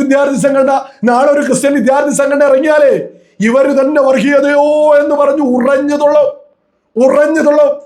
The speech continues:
അതിന്റെ തെളിവാണ് എം എസ് എഫിന്റെ സംസ്ഥാന പ്രസിഡന്റ് ഹിന്ദുത്വ പ്രചരണമാണ്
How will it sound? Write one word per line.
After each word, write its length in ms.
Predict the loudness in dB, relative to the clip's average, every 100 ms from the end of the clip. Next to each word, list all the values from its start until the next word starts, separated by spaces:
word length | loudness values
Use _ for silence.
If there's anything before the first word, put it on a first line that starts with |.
| _ -4
അതിന്റെ 220 | -2 0 0 0
തെളിവാണ് 420 | 0 0 0 0 -2 -6 -8 -4
എം 80 | -2
എസ് 120 | -2
എഫിന്റെ 200 | -2 -2
സംസ്ഥാന 360 | -4 -4 -2 0 0
പ്രസിഡന്റ് 360 | -2 0 2 0 -2 -10 _ -8
ഹിന്ദുത്വ 420 | -4 -2 -2 -2 -2
പ്രചരണമാണ് 540 | 0 0 0 0 0